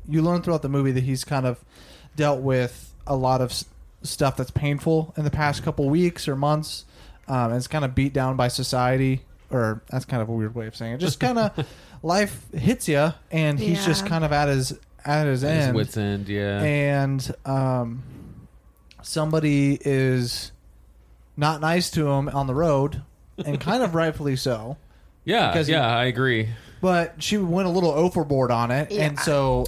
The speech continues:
Speaker 2: I don't know if
Speaker 1: that
Speaker 2: I agree with that.
Speaker 1: Yes,
Speaker 3: I d-
Speaker 1: yeah. But, I mean, there was the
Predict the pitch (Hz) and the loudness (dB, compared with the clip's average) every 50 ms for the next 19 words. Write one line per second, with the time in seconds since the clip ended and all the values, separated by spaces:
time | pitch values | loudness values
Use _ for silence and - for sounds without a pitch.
0 | - 147 175 185 175 160 156 160 156 139 135 131 127 127 123 113 101 90 - 113 | -2 -4 -2 0 2 2 2 4 4 4 2 2 2 2 2 2 0 0 0 0
1 | 117 107 95 90 82 69 - - - - - - 185 208 202 196 240 262 277 320 | 2 2 0 0 -4 -8 -12 -16 -18 -18 -12 -4 0 2 2 2 2 0 -4 -8
2 | 269 - - 240 269 240 156 117 107 139 - - - - - - 208 226 240 233 | -10 -10 -6 -2 0 2 2 2 0 -2 -6 -6 -14 -20 -8 -2 0 2 2 2
3 | 233 233 220 220 220 214 214 214 196 175 175 - - - - 156 170 170 156 147 | 0 0 0 0 0 2 2 2 0 0 -2 -6 -10 -8 -2 2 2 4 4 2
4 | 143 139 | 2 0